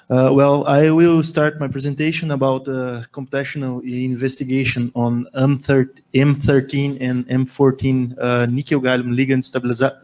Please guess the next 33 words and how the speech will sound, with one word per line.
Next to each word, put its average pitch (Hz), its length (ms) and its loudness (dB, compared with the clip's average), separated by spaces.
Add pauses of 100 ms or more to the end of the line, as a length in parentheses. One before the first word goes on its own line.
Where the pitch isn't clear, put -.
(160)
stabilized 127 560 2 (160)
binary 131 480 -6
nanoclusters, 131 880 -8 (760)
uh, 135 220 4 (100)
as 135 120 -2
a 143 60 2
novel 147 340 2
class 143 540 0
of, 135 380 0
uh, 127 180 -4
C - 320 0
O 135 60 4
two 139 580 0 (160)
hydrogenation, 135 1120 0
uh, 123 140 -6
catalysis. 113 800 -6
Uh, 131 320 2
this 156 240 2
work 160 240 4 (180)
is 135 200 -8
a 131 260 -2
partnership, 143 640 -2 (320)
uh, 131 240 2
between 127 580 0 (200)
our 135 180 6
group, 127 400 -2
Q-, 123 200 -6 (100)
Q 127 100 -2
T 131 160 -4
Nano 127 300 0
from 117 320 -8
Professor 123 500 -6
Juarez, 143 480 -2